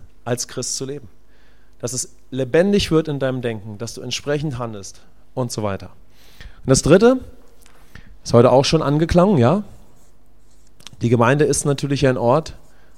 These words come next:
der Bestimmung. Was machst du, wenn du fester wirst in deinem Leben als Christ? Was machst du,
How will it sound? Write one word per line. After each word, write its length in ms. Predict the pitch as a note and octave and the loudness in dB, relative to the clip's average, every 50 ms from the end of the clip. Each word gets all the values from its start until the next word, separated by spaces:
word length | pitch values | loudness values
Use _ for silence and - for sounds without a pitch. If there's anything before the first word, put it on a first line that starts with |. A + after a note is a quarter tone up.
| - - - - - - - - | -20 -20 -20 -20 -20 -14 -4 2
der 100 | C3+ C3+ | 2 2
Bestimmung. 540 | C3+ C#3+ - - - G#3+ G#3 D3+ A2 F#2 F#2 - - - - - - - - - - - - - - - - - - - - - - - - - - - - - - - - - - - - - | 4 4 2 4 4 4 4 4 0 -2 -6 -12 -16 -18 -18 -18 -18 -20 -20 -20 -20 -20 -20 -20 -20 -20 -20 -20 -20 -20 -20 -20 -20 -20 -20 -20 -20 -20 -20 -20 -20 -20 -20 -20 -20 -10 0 4
Was 160 | D3 D#3 D#3+ | 4 6 6
machst 320 | F#3+ A3+ B3+ - - - | 6 6 4 4 0 -2
du, 200 | A#3+ B3+ C4 A#3 | -2 -2 -2 0
wenn 140 | D#3 D#3 E3 | 0 0 0
du 60 | D#3 | 0
fester 460 | C#3 - G#3 A3+ A3 - - A3 F3 | 0 2 2 2 2 2 2 2 2
wirst 200 | D3 C#3 C3+ - | 2 0 0 0
in 80 | C3+ C3 | 0 0
deinem 200 | B2 B2+ B2+ B2+ | 2 2 2 2
Leben 200 | C#3 E3+ G3+ F#3 | 0 -2 -2 -2
als 160 | C#3+ C#3 - | -6 -6 -8
Christ? 380 | - - A2 F#2+ - - - - - | -8 -8 -8 -6 -8 -8 -8 -2 -2
Was 140 | C3+ B2+ | 0 2
machst 320 | D3 F3 G#3+ A3 - - - | 2 2 2 2 0 -2 -2
du, 200 | G3 G#3+ A#3 | -2 -4 -4